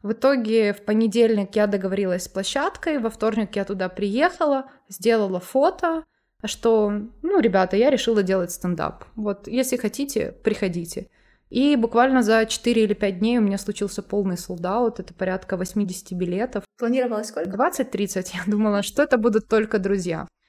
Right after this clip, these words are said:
Speaker 1: Параллельно со всем этим у меня были очень жесткие проблемы там по другим проектам, которые у меня отнимали столько времени, что в выходные я вообще про это забыла. В общем, мне казалось, что я классно подготовилась, я написала материал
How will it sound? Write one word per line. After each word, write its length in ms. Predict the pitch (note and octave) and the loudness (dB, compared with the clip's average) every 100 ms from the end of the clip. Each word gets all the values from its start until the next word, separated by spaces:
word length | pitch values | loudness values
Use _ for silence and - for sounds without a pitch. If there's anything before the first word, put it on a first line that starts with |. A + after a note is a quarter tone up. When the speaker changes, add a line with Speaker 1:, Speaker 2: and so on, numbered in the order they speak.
| _ _ - | _ _ 2
Speaker 1:
Параллельно 440 | A3 A#3+ C#4 B3 | 4 6 6 4
со 140 | A#3+ | 2
всем 300 | A#3 B3+ A#3 | 0 2 2
этим 280 | A#3 - G#3 | 2 0 -2
у 60 | F#3+ | 0
меня 300 | G#3+ G#3 G3+ | 2 2 2
были 300 | G#3 G3+ F#3 | 2 2 0
очень 440 | F3 G#3 - G3 | -2 -4 -2 -2
жесткие 480 | F#3 F#3+ F#3+ - G3 | 0 -2 -4 -6 -6
проблемы 540 | F#3 F#3 F#3 F3+ F3 | -4 -2 0 0 -2
там 320 | E3 F3 E3+ F3 | -4 -6 -6 -8
по 340 | - E3 E3 | -6 -6 -4
другим 360 | E3+ E3+ E3 E3 | -6 -6 -6 -4
проектам, 640 | F3+ F3 C4 - B3 A3 - _ | -4 -4 -4 -2 -2 -2 -6 _
которые 320 | - G#3 G3+ F#3+ | -2 2 4 4
у 20 | |
меня 240 | G3 G3 | 2 2
отнимали 540 | F#3+ G3 G3 F#3+ F#3 F3+ | 0 0 2 2 0 -2
столько 340 | - G3+ G3+ | -4 -2 0
времени, 380 | F#3+ G3 F#3+ F#3 | 0 2 2 0
что 240 | - F#3 | -2 -4
в 40 | F3+ | -4
выходные 680 | - G3+ G3 G3 F#3 D#3+ - | -4 -2 0 0 0 -4 -2
я 160 | F#3+ | -2
вообще 240 | F3 - G3+ | -2 -2 -4
про 200 | - F3 | -2 -2
это 140 | F3+ | -2
забыла. 580 | F3 F3 E3+ E3 D#3+ - _ A3+ | -4 -4 -2 -2 -4 -8 _ -6
В 80 | |
общем, 260 | B3+ B3+ C4+ | -4 0 2
мне 420 | B3 G#3 A3+ C#4 | 2 4 4 4
казалось, 360 | D#4 A#3+ B3 A#3 | 4 2 2 0
что 160 | - | -2
я 20 | G3 | -2
классно 420 | - G3 F#3 F3 | 2 0 0 -8
подготовилась, 840 | - E3+ F3+ G3+ C4 D4 A#3+ - | -10 -10 -8 -4 0 2 0 -2
я 100 | G3+ | -4
написала 520 | F#3+ F#3+ - G#3 G3 F#3+ | -4 -6 -6 -2 0 -2
материал 640 | F#3+ - F#3+ G#3 C#4 | -4 -6 -4 -2 -2